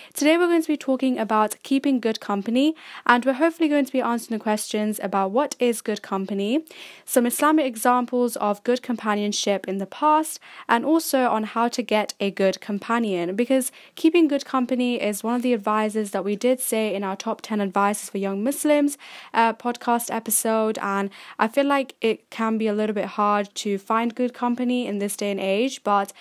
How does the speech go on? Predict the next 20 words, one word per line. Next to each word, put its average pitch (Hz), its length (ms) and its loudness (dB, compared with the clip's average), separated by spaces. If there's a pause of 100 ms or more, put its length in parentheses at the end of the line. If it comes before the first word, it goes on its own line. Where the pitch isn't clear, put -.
(240)
I 214 80 2
definitely 233 300 0
think 233 200 -2
that 214 120 -4
we 214 100 -2
should 208 260 -4
look 214 280 -2
out 196 180 -2
for 220 140 -6
one 247 260 2
and 202 140 -6
we 202 80 -4
should 208 160 -6
know 202 140 -2
exactly 208 540 -4
what 196 220 -4
makes 196 420 -4
a 202 80 -6
good 196 200 -4
company. 196 580 -4